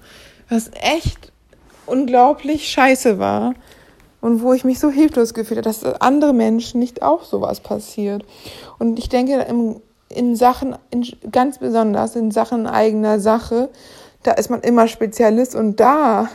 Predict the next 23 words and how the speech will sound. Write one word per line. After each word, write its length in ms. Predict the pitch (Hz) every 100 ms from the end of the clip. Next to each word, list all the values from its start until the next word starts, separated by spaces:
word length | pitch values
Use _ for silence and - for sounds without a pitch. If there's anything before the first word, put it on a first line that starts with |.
| - -
kann 180 | -
man 260 | 240 233 220
wirklich 420 | 269 269 262 247 - - - _ -
enorme 680 | 240 226 247 269 294 285 262
Energien 600 | 247 247 233 240 240 226
und 100 | 226
Stärken, 800 | - 240 233 240 233 220 214 - - - _ -
nicht 320 | 233 240 -
wenn 100 | 247
man 140 | 240
es 100 | 226
geschafft 240 | 233 - 247
hat, 100 | 226
sich 140 | 226
selber 300 | 240 240 254
zu 160 | 254 226
helfen, 240 | 226 226 -
auch 280 | 226 247 -
anderen 460 | 247 233 196 190
zu 180 | 190 208
helfen. 800 | 202 202 214 208 - 202 196 202 _ _ 214 - _ _ _ _ _ _ - - - - _
Der 100 | 240
Coach, 600 | - 294 294 302 - -